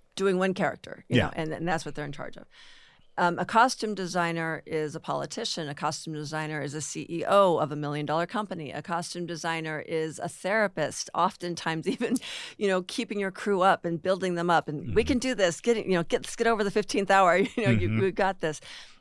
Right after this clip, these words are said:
Speaker 1: A costume designer is also a s-, very much a storyteller as we communicate with the actors and, and get together with directors to create these characters.
Speaker 2: Right. Now, there's, there's something that I wanna talk about because I think it's a little bit of a signature. So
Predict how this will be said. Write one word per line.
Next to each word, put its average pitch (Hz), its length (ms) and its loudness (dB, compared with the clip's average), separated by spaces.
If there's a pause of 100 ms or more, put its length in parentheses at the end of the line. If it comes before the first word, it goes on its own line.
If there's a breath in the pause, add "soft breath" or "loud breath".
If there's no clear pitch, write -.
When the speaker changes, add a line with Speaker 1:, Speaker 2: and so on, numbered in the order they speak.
(120)
Speaker 1:
A 180 100 4
costume 202 440 2
designer 180 600 0
is 175 400 -2
also 180 520 2
a 123 60 -2
s-, - 200 -6
very 208 320 4
much 196 260 -2
a 156 60 -6
storyteller 156 1040 -2
as 165 380 0
we 165 380 -6 (340 loud breath)
communicate 202 420 0
with 175 120 -4
the - 120 -6
actors 165 680 0
and, 151 480 -6 (100)
and 156 320 -6 (300)
get 185 180 -2
together 175 440 0
with 156 220 -4
directors 165 680 -2 (320 loud breath)
to 185 260 0
create 170 500 -2
these 147 160 -8
characters. - 680 -10
Speaker 2:
Right. 85 220 -2 (520 loud breath)
Now, 98 440 0
there's, 120 280 6
there's 117 280 2
something 135 340 2
that 117 100 4
I 101 60 4
wanna 98 220 2
talk 92 260 -2
about 87 220 0
because 92 220 -4
I 90 80 0
think 92 200 -4
it's 90 120 -6
a 95 40 -4
little 90 220 -2
bit 85 100 -4
of 80 120 -6
a 80 60 -8
signature. 90 520 -6
So 87 260 -8